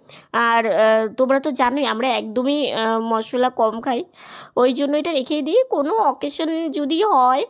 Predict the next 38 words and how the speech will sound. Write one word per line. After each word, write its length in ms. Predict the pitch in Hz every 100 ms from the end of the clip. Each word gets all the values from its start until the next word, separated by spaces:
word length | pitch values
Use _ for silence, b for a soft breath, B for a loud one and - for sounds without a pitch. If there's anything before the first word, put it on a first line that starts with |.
| B B B -
তখন 340 | 254 247 392
এটা 180 | 403 359
বের 200 | 294 226
করা 220 | 214 185
হয় 240 | 185 175 175
আর 100 | 180
কি, 140 | - 202 _ - B B B _
কারণ 240 | 269 285
এটা 200 | 262 262
তো 240 | 269 285 269
অল্প 380 | - 226 233 269 277
একটু 280 | 254 - 277
মশলা 420 | 247 233 269 254
দিলে 240 | 262 277
একদমই 400 | 226 220 247 262
এটা, 240 | 254 269 269 B B B
আহ, 260 | 233 233 226
গুঁড়ো 240 | 233 269
হতে 180 | 269 277
চাইবে 420 | 240 220 240 254
না, 240 | 220 233 311
তো 60 | 262
ওই 180 | 226 226
জন্য 320 | 247 254 311 - B B B
একটু 160 | 254 247
বেশি 260 | 233 277
মশলা 320 | 269 269 285
না 180 | 277 233
হলে 180 | 247 285
এখানে 320 | 254 247 294 - B B B
এটা 160 | 269 269
বের 160 | 233
করা 180 | 226 254
হয় 280 | 294 269 190
না, 100 | 185
আমাদের 300 | 320 427 508
লাগেই 400 | 226 214 240 247
না। 180 | 185